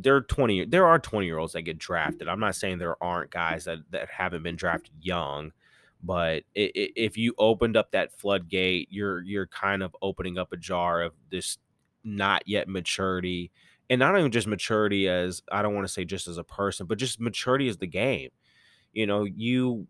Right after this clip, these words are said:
at that level, in college level, you mature more in that game, you know, the more years you put in. Um, you know, obviously, if you go to a big school,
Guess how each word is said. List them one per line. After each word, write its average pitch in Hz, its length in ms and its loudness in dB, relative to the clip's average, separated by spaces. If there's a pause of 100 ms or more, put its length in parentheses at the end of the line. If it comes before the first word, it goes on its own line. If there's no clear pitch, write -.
(140)
at 110 160 4
that 117 200 2
level, 120 320 2
in 95 80 -2
college 110 460 2
level, 98 400 2
you 98 280 0
mature 98 1040 0 (520)
more 101 600 4
in 92 260 -6
that 82 360 -4
game, 87 640 2 (180)
you 95 160 -4
know, 90 320 -2
the 87 140 -6
more 92 280 -4
years 92 440 -2
you 85 80 -10
put 90 280 -4
in. 85 460 -2 (440)
Um, 76 720 -6 (100)
you 85 160 -6
know, 76 220 -6
obviously, 90 540 0
if 80 80 -8
you 87 80 -8
go 90 140 0
to 85 120 0
a 82 60 -2
big 82 280 -2
school, 85 640 -2